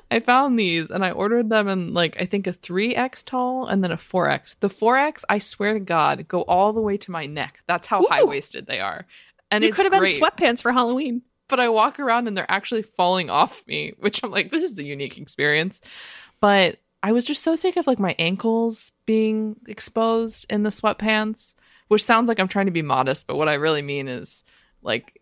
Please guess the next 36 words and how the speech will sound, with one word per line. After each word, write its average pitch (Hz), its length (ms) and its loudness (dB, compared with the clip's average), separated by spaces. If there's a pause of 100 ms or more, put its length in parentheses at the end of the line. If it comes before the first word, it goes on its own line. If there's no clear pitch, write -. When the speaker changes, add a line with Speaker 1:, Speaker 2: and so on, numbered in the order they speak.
Speaker 1:
I 196 80 -4
just 247 140 -4
wanted 247 300 2
full 214 400 2
coverage. 147 580 0
So 175 420 2 (120)
highly 277 320 4
recommend. 139 640 0
Great 196 260 0
quality. 139 640 0 (340)
Enjoy. 151 380 -2 (960)
Speaker 2:
Great. 269 360 -6 (480)
Speaker 1:
Wear 165 200 4
them 180 180 0
and 156 160 -2
use 160 220 0
your 156 100 -4
tiny 147 300 -2
tongs. 147 580 -8 (520)
Speaker 2:
Big 247 240 2
pants, 214 420 0
little 208 220 0
tongs. 202 720 -2 (260)
<laughs> - 240 -20
Maybe 262 160 0
that 339 140 2
should 349 120 -4
be 359 100 4
the 240 120 2
episode 233 380 0
name. 208 260 0 (640)
Speaker 1:
<sighs> 226 720 -2 (100)
Okay. 247 380 2
Speaker 2:
What 302 120 6
about 381 340 4
books? - 540 -2